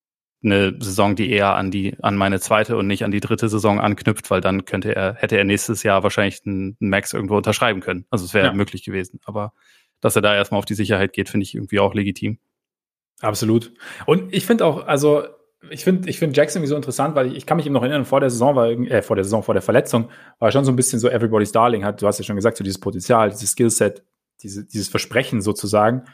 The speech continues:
Speaker 2: Und jetzt, ja, hat man ihn so ein bisschen, letztes Jahr, ja, hat er halt irgendwie nicht diese Steigerung irgendwie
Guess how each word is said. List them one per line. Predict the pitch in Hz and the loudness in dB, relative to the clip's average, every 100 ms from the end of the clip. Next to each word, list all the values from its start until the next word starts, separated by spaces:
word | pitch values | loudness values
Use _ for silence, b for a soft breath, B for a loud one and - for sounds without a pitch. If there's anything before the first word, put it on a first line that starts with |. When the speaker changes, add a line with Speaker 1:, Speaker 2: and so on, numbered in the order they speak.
| b b b _ _ _ | b b b _ _ _
Speaker 2:
Und | 120 | 0
jetzt, | 113 135 - - - _ | 2 2 -2 -10 -16 _
ja, | 113 123 | 0 2
hat | 127 123 | 2 0
man | 123 | -2
ihn | 127 | 0
so | 123 | 2
ein | 123 | 2
bisschen, | 123 131 123 117 120 - _ | 2 2 2 2 0 -8 _
letztes | - 113 127 - | -4 -2 -2 0
Jahr, | 123 123 127 123 - _ _ _ _ _ _ _ _ _ _ _ | 2 4 2 -2 -8 _ _ _ _ _ _ _ _ _ _ _
ja, | - 131 107 | -2 0 2
hat | 123 | 2
er | 123 | 2
halt | 131 | 0
irgendwie | 147 139 135 | 0 0 2
nicht | 143 143 - | 2 0 -6
diese | 143 127 127 123 117 B B B | -4 2 4 4 0 B B B
Steigerung | - - 110 131 139 117 120 | -12 -2 2 4 2 2 -2
irgendwie | 123 113 113 117 - | -4 -4 -2 -4 -6